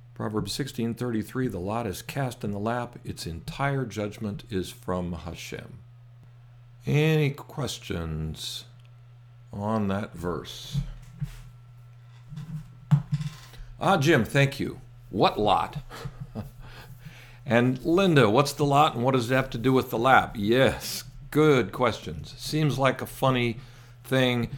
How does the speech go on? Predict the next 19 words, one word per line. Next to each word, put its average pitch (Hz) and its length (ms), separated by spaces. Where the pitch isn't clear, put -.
<clears throat> - 360
And 143 440
Jim, 123 240
yes, 117 280
how 131 120
does 120 140
that 123 180
relate 113 360
to 104 140
Hashem's 101 720
judgment? 92 540
So 170 680
let's 165 360
start 147 600
with 131 260
some 123 240
definitions. 104 880
A 120 80
lot 165 600